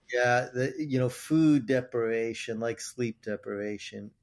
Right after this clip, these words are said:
can just corrode and undermine and challenge and test the wits of a human being.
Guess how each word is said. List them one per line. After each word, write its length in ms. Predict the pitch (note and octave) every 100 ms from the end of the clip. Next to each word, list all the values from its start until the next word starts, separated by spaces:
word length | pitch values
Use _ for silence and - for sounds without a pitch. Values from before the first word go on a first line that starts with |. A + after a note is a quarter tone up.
| _ _ _
can 240 | - G2+
just 440 | F#2+ A#2+ A2+ - _
corrode 880 | - - G#2+ A2 A2+ A2+ A2+ G2+ F#2+ _ _ _ _ _
and 140 | A#2 -
undermine 1040 | A#2+ B2 A#2 A2+ G#2+ G#2+ G#2+ G#2 G2+ G2+ F#2+ _ _ -
and 160 | G#2+
challenge 960 | - - - B2 A#2 A#2 A2 G#2 G2+ - _ _ -
and 180 | A2 -
test 600 | - B2+ A2+ - - -
the 80 | G#2+
wits 420 | G#2+ G#2+ - -
of 100 | F#2+
a 60 |
human 400 | G2+ - G2+ G2+
being. 520 | F#2+ G2+ G2+ G2 F#2+